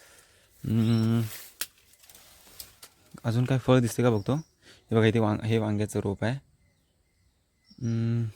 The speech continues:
याच्यामध्ये काय काय आहे अजून? आपण, हां, ते मोजत होतो आपण. काय काय आहे बघा. भोपळा, कारलं, घोसालं, पडवल,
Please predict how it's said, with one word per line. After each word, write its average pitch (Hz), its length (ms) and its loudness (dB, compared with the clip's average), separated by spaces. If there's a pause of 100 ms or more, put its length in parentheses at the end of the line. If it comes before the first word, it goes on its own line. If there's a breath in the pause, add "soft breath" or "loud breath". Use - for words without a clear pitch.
(1900 soft breath)
याच्यामध्ये 123 540 0
काय 117 220 -2
काय 127 180 -2
आहे 120 220 0
अजून? 117 440 0 (1080 soft breath)
आपण, 117 240 0
हां, 113 200 2
ते 123 60 2
मोजत 120 360 4
होतो 110 180 2
आपण. 117 260 2 (640 loud breath)
काय 107 160 4
काय 107 220 2
आहे 101 260 2
बघा. 101 180 0 (640 loud breath)
भोपळा, 120 500 6 (800)
कारलं, 117 460 8 (640)
घोसालं, 123 600 2 (1120)
पडवल, 123 440 8